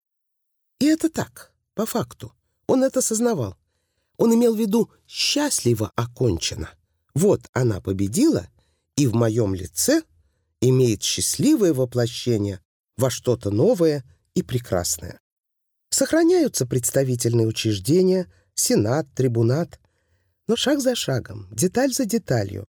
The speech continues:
они теряют своё реальное содержание и реальные полномочия. Избранные эмблемы новой империи – орлы – намекают на Рим, на тот императорский Рим, который так дорог Бонапарту.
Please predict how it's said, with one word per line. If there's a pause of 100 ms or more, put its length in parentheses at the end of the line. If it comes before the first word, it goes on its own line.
(480)
они
теряют (200)
своё
реальное (220)
содержание (240)
и
реальные
полномочия. (920)
Избранные (300)
эмблемы (100)
новой
империи – (400)
орлы – (600)
намекают
на
Рим, (460)
на
тот
императорский
Рим,
который
так
дорог (240)
Бонапарту.